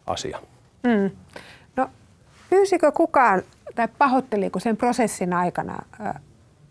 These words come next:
Speaker 2: sitä mahdotonta tilannetta, mihin sinut oltiin laitettu,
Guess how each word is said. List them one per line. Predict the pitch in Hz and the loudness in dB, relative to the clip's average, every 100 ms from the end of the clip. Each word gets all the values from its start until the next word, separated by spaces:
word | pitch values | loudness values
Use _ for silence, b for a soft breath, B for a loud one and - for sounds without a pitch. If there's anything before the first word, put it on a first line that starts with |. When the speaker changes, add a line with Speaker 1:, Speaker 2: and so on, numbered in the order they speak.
| - | -12
Speaker 2:
sitä | - 208 196 185 | -6 0 0 0
mahdotonta | 226 240 214 185 185 190 | 2 2 2 -2 -4 -4
tilannetta, | 208 208 185 170 170 - | 0 2 2 -2 -8 -8
mihin | 180 185 175 175 - - _ _ _ - | -4 -2 -2 -6 -10 -20 _ _ _ -8
sinut | 214 196 175 | -2 -2 -2
oltiin | 175 196 185 | -6 -2 0
laitettu, | 180 175 - - | 0 -2 -10 -14